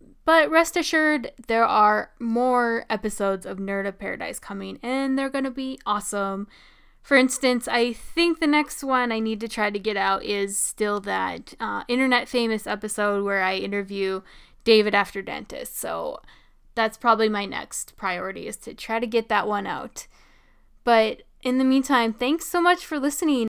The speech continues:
and I love to hear feedback, so if you got anything to say, be sure to drop me a line on Twitter, that's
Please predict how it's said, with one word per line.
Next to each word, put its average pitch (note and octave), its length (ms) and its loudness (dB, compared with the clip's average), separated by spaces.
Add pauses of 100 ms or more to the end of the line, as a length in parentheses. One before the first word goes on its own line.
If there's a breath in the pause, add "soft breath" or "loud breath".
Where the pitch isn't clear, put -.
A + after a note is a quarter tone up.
(140)
and C#4+ 280 6
I A#3 100 6
love A3 520 2
to D#4 60 2
hear E4 180 2
feedback, E4 480 0
so A3 220 0
if G#3+ 160 -4
you A3+ 100 -8
got G#3+ 220 0
anything A#3 360 -4
to A3 60 -6
say, A#3+ 380 -4 (560 soft breath)
be B3 100 -4
sure B3 260 4
to G#3+ 580 0
drop A3+ 180 -6
me A#3+ 120 -4
a B3 60 0
line A#3+ 320 4
on A3+ 160 0
Twitter, D4 720 4
that's G3+ 540 -4